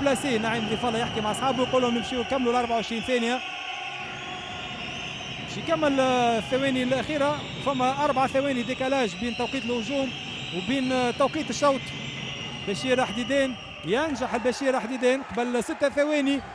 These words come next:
يسجل نقطتين البشير بفورمة كبيرة اليوم. داستين تشارلز مع البازار من ثلاث نقاط يسدد، ما يسجلش، المتابعة من زياد الشنوفي. وفي الأخير نهاية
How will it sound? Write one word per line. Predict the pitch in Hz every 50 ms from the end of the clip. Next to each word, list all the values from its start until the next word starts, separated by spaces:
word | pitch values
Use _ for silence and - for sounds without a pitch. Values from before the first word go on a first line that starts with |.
| - - -
يسجل | - - 269 269 - 277 277 269 269 262 254
نقطتين | 285 269 262 254 - 311 311
البشير | 285 254 214 269 254 - 302 277
بفورمة | - - 277 269 254 262
كبيرة | 240 - 302 277 262 262
اليوم. | 247 285 285 254 226
داستين | 196 247 233 - 277 269
تشارلز | 240 - 294 294 285 254 190
مع | 226 226 226 247
البازار | 226 220 254 226 240 294 285 262
من | 247 254
ثلاث | - 262 262 - 247
نقاط | 269 262 - 294 285 247 - - - - - - -
يسدد، | 185 185 - 302 285 240 233 262 214 208 208
ما | 220
يسجلش، | 247 233 - 254 220 226 285 269 - 247
المتابعة | 247 240 240 233 - 262 262 240 240 240 240
من | 240 247 240 220
زياد | 185 240 254 240
الشنوفي. | 240 - - 226 226 240 247 - - 240 240 233 - - - - - - 175
وفي | 214 240 - 277
الأخير | 277 269 254 247 - 247 277 269 262 254
نهاية | 233 220 220 196 208 254 262 262 254 233